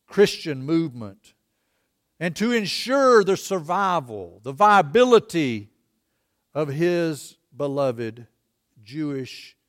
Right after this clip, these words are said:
faith, to support and to protect and to ensure the perseverance of the religious elite,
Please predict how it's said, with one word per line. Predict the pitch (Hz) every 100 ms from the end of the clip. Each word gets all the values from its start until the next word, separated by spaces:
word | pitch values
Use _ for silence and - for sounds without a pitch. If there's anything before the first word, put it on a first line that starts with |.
| _ _ _ _
faith, | - 135 113 120 _ _ _ _ _ _ _ _ _ _ _ _ _ _ _ _ _ _
to | 185
support | - 220 - - 262 247 208 - - _
and | 180 190
to | - 208
protect | - 185 - 240 226 - - _ _ -
and | 190
to | - 185
ensure | 185 175 - - 240 262 240 170 117 110 - _ _ _ _ _ _
the | 185
perseverance | - 247 247 233 160 247 262 226 156 - - - - - _ _ _
of | - 156
the | 175
religious | 165 165 180 147 156
elite, | 165 135 151 139 - -